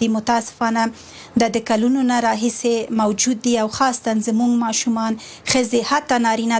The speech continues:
دغه تبعیض سره، دغه فرقونو سره مخامخ کیږي. زما په نظر باندې اصلي د حل لاره یې دغه ده چې عامه پوهاوي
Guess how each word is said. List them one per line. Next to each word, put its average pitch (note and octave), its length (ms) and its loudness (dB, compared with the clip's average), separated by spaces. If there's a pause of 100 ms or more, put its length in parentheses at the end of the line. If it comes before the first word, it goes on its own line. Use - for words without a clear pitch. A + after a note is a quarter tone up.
دغه A3+ 200 0 (100)
تبعیض A#3+ 340 0 (120)
سره، A3+ 200 2 (580)
دغه G#3+ 200 2 (100)
فرقونو A#3 480 0
سره A3+ 240 2 (160)
مخامخ G#3+ 480 0
کیږي. G#3 260 -2 (520)
زما D#4 260 2
په D4 100 0
نظر C4+ 380 0
باندې B3+ 480 0
اصلي D4+ 260 -2 (120)
د A#3 120 -2
حل B3+ 240 0
لاره A#3+ 240 2
یې A#3+ 160 0
دغه A#3+ 180 0 (100)
ده A#3 40 0 (100)
چې A#3 600 -2
عامه C4 320 2
پوهاوي B3+ 340 0